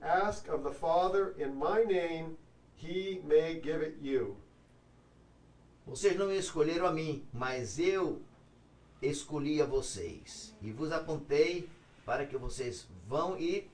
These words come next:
Speaker 2: gerem fruto, e que o vosso fruto permaneça,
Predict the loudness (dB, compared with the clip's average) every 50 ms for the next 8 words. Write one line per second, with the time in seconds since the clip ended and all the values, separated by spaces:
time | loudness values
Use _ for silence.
0 | -18 -16 -14 -8 -4 0 2 2 2 0 -2 -6 -8 -8 -4 0 0 2 0 0
1 | -4 -10 -14 -18 -20 -20 -20 -20 -20 -20 -20 -20 -20 -20 -20 -20 -16 -14 -12 -6
2 | -2 -2 0 2 2 2 0 0 -6 -10 -12 -10 -4 0 2 2 2 0 -2 -6
3 | -8 -4 -2 0 0 0 0 -2 -2 -2 -2 -2 -2 -2 -4 -6 -8 -8 -8 -10
4 | -10 -14